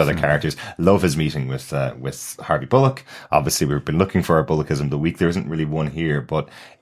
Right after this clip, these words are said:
Speaker 2: I kind of am gonna take Nigma's comment to Bullock as my Bullockism of the week.
Speaker 1: <laughs>
Speaker 2: It's not really a Bullockism, but it's about Bullock. I just love that Nigma says to him, uh, "Still a stranger to a wash and a haircut." Uh, <laughs> and a good
Speaker 1: Yeah.
Speaker 2: shave. Yeah, it's good. A good little moment of
Speaker 1: Really
Speaker 2: inter-,
Speaker 1: good.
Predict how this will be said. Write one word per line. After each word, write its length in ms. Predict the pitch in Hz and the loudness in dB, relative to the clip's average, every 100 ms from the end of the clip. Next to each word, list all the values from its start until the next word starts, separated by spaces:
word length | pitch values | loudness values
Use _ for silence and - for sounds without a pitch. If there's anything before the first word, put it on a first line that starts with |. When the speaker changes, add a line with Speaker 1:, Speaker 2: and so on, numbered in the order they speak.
| _ | _
Speaker 2:
I 120 | 95 | -4
kind 400 | - - - 131 | -2 -2 2 4
of 100 | 123 | 4
am 140 | 117 110 | 4 2
gonna 200 | 107 104 | 2 2
take 320 | - 107 104 | 2 0 2
Nigma's 580 | 98 98 107 113 131 131 | 0 2 2 2 0 0
comment 420 | - 120 117 113 | 0 0 0 -2
to 80 | - | -6
Bullock 400 | 101 110 127 131 | -4 -2 0 0
as 120 | 110 | -2
my 160 | 107 110 | 0 0
Bullockism 440 | 123 123 131 127 | 0 -2 -2 -2
of 60 | 127 | -2
the 80 | 127 | 0
week. 160 | 135 139 | -2 2
Speaker 1:
<laughs> 20 | 160 - 135 - 101 | 0 2 0 0 -4
Speaker 2:
It's 100 | - | 2
not 220 | 123 - | 4 4
really 260 | 113 117 110 | 4 6 6
a 60 | |
Bullockism, 480 | 98 107 101 82 76 | 6 4 4 2 2
but 140 | 71 80 | 4 4
it's 120 | 78 | 2
about 300 | 73 82 73 | 2 2 2
Bullock. 300 | 69 67 - | -4 -4 -4
I 20 | |
just 220 | 71 69 | -4 -4
love 460 | 78 82 78 69 67 | 0 2 2 -2 -6
that 140 | 67 | -6
Nigma 280 | 67 67 73 | -4 -4 -2
says 240 | 76 71 | 0 0
to 120 | - 67 | -2 -4
him, 200 | 67 64 | -4 -6
uh, 200 | 69 65 | -6 -6
"Still 260 | - 80 73 | -6 -6 -6
a 60 | |
stranger 400 | - 73 73 69 | -4 -4 -4 -6
to 160 | - 69 | -6 -6
a 60 | 69 | -2
wash 260 | 69 - | -4 -4
and 100 | 67 | -6
a 40 | 67 | -4
haircut." 420 | 78 - 58 - - - - | -4 -6 -14 -16 -20 -20 -8
Uh, 200 | 76 - - | -4 -4 -6
<laughs> 100 | - | 2
and 300 | 147 131 98 | 2 4 2
a 60 | 82 | 0
good 140 | 87 | 2
Speaker 1:
Yeah. 40 | 107 | 2
Speaker 2:
shave. 400 | 98 76 69 76 | 2 2 2 -2
Yeah, 140 | 69 | -2
it's 100 | 82 | 0
good. 160 | 104 76 139 139 | 0 -2 -6 -8
A 80 | 95 | 0
good 140 | 110 | 4
little 180 | 104 87 | 4 4
moment 320 | 87 85 80 | 4 4 4
of 60 | 110 | 4
Speaker 1:
Really 160 | 110 | 6
Speaker 2:
inter-, 180 | 107 | 6
Speaker 1:
good. 40 | - | 2